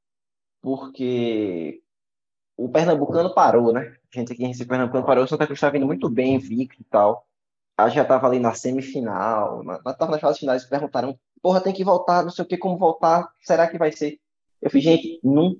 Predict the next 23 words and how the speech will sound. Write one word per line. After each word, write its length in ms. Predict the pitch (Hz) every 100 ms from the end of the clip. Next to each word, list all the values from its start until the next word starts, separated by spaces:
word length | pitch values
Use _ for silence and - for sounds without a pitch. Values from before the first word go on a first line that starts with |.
| -
tem 260 | 180 170 127
nem 240 | 135 -
que 160 | - 175
voltar. 680 | 165 160 - 95 110 - - _ _ _ _
Aproveita 840 | 135 180 - 233 147 147 151 151
que 180 | 139 147
parou 720 | - 127 113 117 151 139 - - _ _ _ _ _
e 140 | - 208
acaba 580 | 254 254 170 175 175 196
com 160 | 202
essa 300 | 196 - 208 -
porra, 440 | - 170 196 190 196
meu 140 | 170
irmão. 340 | 156 127 107 - _ _ - - _ _ _ _ _ -
Era 200 | 190 220
uma 100 | 202
ótima 300 | 240 233 226
oportunidade 640 | 226 220 196 175 175 185
de 100 | 190
não 220 | 190 262
fechar 340 | - 180 - 143
os 120 | -
estaduais. 760 | 165 143 120 101 - - -